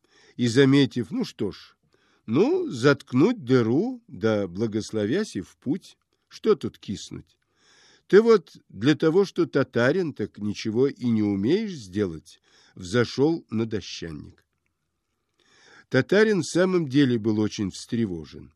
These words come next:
Во-первых, когда вода залила спящего жандарма, тот вскочил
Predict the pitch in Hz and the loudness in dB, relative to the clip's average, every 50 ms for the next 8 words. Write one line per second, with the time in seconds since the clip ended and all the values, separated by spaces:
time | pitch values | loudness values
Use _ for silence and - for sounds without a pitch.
0 | _ _ _ _ _ _ _ _ _ - - _ _ - 117 123 107 - 123 147 | _ _ _ _ _ _ _ _ _ -20 -20 _ _ 0 2 2 2 2 2 2
1 | 165 185 196 196 175 - - - 127 110 101 92 110 110 107 107 110 107 95 107 | 4 4 2 2 0 -2 -4 -6 -4 -4 -2 -2 -2 0 0 0 -2 -2 0 0
2 | 117 113 107 98 - - - 87 80 104 104 107 107 104 113 113 104 - - - | 0 2 0 0 -4 -8 -14 -10 -8 -6 -4 -2 -2 -2 -2 -2 -4 -6 -10 -8
3 | _ 113 107 101 - - - - 98 98 95 87 104 101 92 87 82 95 95 95 | _ -4 -2 -2 -4 -8 -12 -10 -8 -8 -6 -4 -4 -4 -4 -4 -6 -6 -6 -6
4 | 92 101 123 151 160 _ _ _ _ _ _ _ _ _ - 151 156 139 - - | -6 -6 -8 -10 -12 _ _ _ _ _ _ _ _ _ 2 2 2 2 2 -4
5 | - - - - 117 107 - - - - 147 202 226 208 - | -12 -10 -2 0 0 0 0 -4 -4 -4 -2 -2 -2 -6 -10